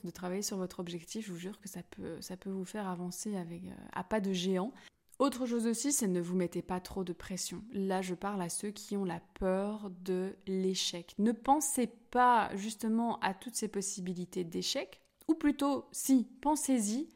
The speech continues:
mais pensez aussi à toutes les possibilités de réussite. C'est-à-dire que moi, je fonctionne beaucoup par équilibre,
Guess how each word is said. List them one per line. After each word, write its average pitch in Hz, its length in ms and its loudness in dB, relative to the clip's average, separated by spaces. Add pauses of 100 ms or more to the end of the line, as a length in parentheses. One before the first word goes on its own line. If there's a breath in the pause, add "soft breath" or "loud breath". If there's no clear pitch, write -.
(140 loud breath)
mais 226 80 6
pensez 269 480 2
aussi 247 540 0 (460 loud breath)
à 208 100 4
toutes 269 180 -2
les 240 100 4
possibilités 208 540 0
de 214 100 0
réussite. 208 480 0
C'est-à-dire 220 460 0
que - 80 0
moi, 233 160 4
je 262 120 -2
fonctionne 185 360 -2
beaucoup 254 240 -2
par 190 180 0 (140)
équilibre, 202 640 -2